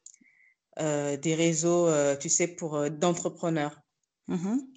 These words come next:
Speaker 1: Et, euh, ben, moi, tu sais, moi, j'arrive là-dedans, euh, je vois des gens qui ont bac plus machin, euh,
Speaker 2: <laughs>
Speaker 1: des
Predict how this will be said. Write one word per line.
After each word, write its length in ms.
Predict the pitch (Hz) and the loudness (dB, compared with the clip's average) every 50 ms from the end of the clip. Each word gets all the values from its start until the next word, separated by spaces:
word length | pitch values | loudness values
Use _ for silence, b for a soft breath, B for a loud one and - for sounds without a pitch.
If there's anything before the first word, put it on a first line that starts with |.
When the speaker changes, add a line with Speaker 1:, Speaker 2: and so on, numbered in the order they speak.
| - - - | -6 -4 -2
Speaker 1:
Et, 120 | 160 160 156 | 0 2 2
euh, 440 | 151 151 151 151 151 147 143 147 139 | 2 2 2 2 0 0 -2 -4 -4
ben, 160 | 143 151 147 | -2 -2 0
moi, 200 | 160 175 202 208 | 0 0 0 0
tu 120 | 202 - | 0 0
sais, 120 | - 202 196 | 0 0 0
moi, 200 | 190 170 160 156 | 0 -2 -2 0
j'arrive 400 | 160 151 147 156 175 175 160 156 | 0 -2 0 0 -2 -2 -2 -4
là-dedans, 580 | 147 143 139 - 165 160 175 185 190 190 180 | -4 -6 -2 0 0 2 2 2 0 0 0
euh, 300 | 165 156 147 143 147 143 | 0 0 0 0 -2 -4
je 60 | 139 - | -2 0
vois 120 | 165 165 | 0 0
des 120 | 160 160 156 | 2 0 0
gens 260 | 165 170 165 185 190 | 0 0 0 0 -2
qui 240 | 180 175 165 156 151 | -2 0 2 2 2
ont 140 | 147 143 | 0 -2
bac 380 | 151 147 160 160 165 165 160 - | -2 0 0 0 0 0 -4 -8
plus 220 | - - 170 - - | -8 -6 -6 -4 -2
machin, 920 | 165 160 156 156 - - - 160 156 165 170 180 185 190 190 190 190 185 165 | -2 -2 0 0 -2 -2 0 0 0 0 0 0 0 0 0 0 0 0 0
euh, 180 | 160 156 156 156 | 2 2 2 0
Speaker 2:
<laughs> 80 | 156 | 0
Speaker 1:
des 100 | 165 165 | -2 -4